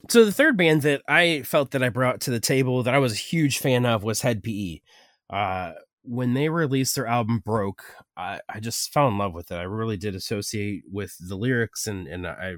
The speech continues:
saw them live. I was, I was huge, huge fan. They, I dealt, that was another band that I felt didn't get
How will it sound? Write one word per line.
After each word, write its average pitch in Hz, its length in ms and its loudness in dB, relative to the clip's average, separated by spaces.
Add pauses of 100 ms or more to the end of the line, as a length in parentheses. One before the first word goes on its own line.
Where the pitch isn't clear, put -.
(120)
saw 110 240 0
them 101 200 -2
live. 107 360 2
I 95 60 -6
was, 90 240 -8
I 95 60 -14
was - 340 -8 (140)
huge, 143 720 0 (160)
huge 120 240 0
fan. 101 300 -2
They, 90 140 -6
I 98 100 -6
dealt, 120 420 -4
that 127 100 0
was 151 120 -2
another 160 220 4
band 123 280 0
that 104 80 0
I 101 80 -2 (240)
felt 107 240 0
didn't 110 260 -4
get 110 160 -4